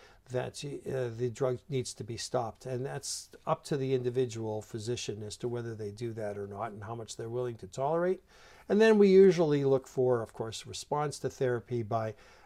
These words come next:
evaluating relapses, periodic M R I scans, and of course, doing the examinations, while at the same time being vigilant for the appearance of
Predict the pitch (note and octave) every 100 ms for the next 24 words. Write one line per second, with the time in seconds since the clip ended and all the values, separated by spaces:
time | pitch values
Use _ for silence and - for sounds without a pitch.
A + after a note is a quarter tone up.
0 | - G#2+ A#2+ A#2 A2+ A2+ A2 G#2+ G#2+ G#2+
1 | G#2 G#2 - A2 G#2 G2 - - C3 A#2+
2 | A2+ A2 G#2+ A2 G#2+ G#2+ G#2+ G#2 - A2
3 | F#2+ G2 G#2 G2+ F#2+ - - G#2 - A2+
4 | A#2+ A2+ A2 G#2+ G#2 A#2 G#2+ G#2+ C3 C#3+
5 | - G2+ - - - - - _ C#3 C3
6 | B2+ C3 - D3+ D3 B2 A2+ A2 A2 _
7 | - _ _ C#3 C3+ C3 C3 B2+ - _
8 | C4 D3 E3 G3 D3+ A2+ G#2 - - _
9 | - C3+ A#2+ A#2+ A2+ B2 A#2+ A#2+ C3 D3
10 | C3+ A2+ C3 A2 A#2